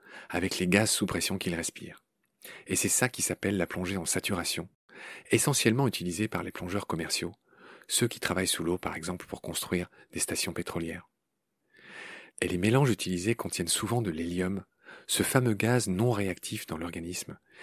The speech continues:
qui donne une voix de canard à ceux qui l'utilisent. Le titre d'aquanaute s'obtient après avoir passé une période d'au moins vingt-quatre heures donc en continu sous l'eau. Attention, un aquanaute n'est pas un sous-marinier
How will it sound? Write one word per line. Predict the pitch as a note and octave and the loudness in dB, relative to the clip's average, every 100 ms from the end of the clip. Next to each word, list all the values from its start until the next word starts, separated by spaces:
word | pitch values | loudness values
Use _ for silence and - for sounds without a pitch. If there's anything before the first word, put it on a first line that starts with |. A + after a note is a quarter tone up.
| - - | -18 -6
qui | - | 6
donne | B2 D3 | 8 8
une | G#2 | 6
voix | F2+ G#2 | 4 2
de | F#2 | 2
canard | D#2+ - E2 E2 E2+ - - | -2 -2 0 0 -2 -8 -8
à | F#2 | -2
ceux | - F2+ | -2 -2
qui | - | -6
l'utilisent. | D#2 - E2 D#2+ E2 _ _ _ _ _ _ _ _ _ _ _ - - - - - - | -10 -10 -8 -8 -10 _ _ _ _ _ _ _ _ _ _ _ -20 -18 -16 -16 -16 0
Le | A2 | 2
titre | - G2 - F2+ | 4 2 4 4
d'aquanaute | F#2+ - F#2+ G2 - - _ _ - - | 4 4 4 2 0 -10 _ _ -20 -2
s'obtient | - C#3 - - D#3 | 2 2 2 -2 0
après | - - F#2+ | -2 -2 -2
avoir | E2+ F2 | -2 -2
passé | F#2 - B2 | -2 -2 -2
une | G2 | -2
période | - F#2 F#2+ G#2 | -2 -2 -2 -2
d'au | F2+ F#2 | -2 0
moins | F#2+ F#2+ | 2 2
vingt-quatre | G2 B2 A2 - A2+ | 2 2 0 2 0
heures | A2+ | 2
donc | F2+ G2+ - - | -2 -4 -6 -4
en | E2+ | -4
continu | - A#2+ - F#2+ F2+ | -2 -2 -2 -2 -2
sous | F#2 - | -4 -4
l'eau. | E2 D#2 - _ _ _ _ - - - | -4 -6 -10 _ _ _ _ -20 -20 -2
Attention, | - - F#2+ - A2+ - _ - | 0 2 2 2 0 -8 _ 0
un | F#2 | 2
aquanaute | G2 G#2+ G#2+ B2 | 4 6 4 4
n'est | F#2 | 0
pas | D#2+ - A#2 - | 0 4 4 4
un | F2 | 2
sous-marinier | - D3 A#2+ F#2+ F2+ F2 B2+ | 2 2 0 0 -4 -6 -6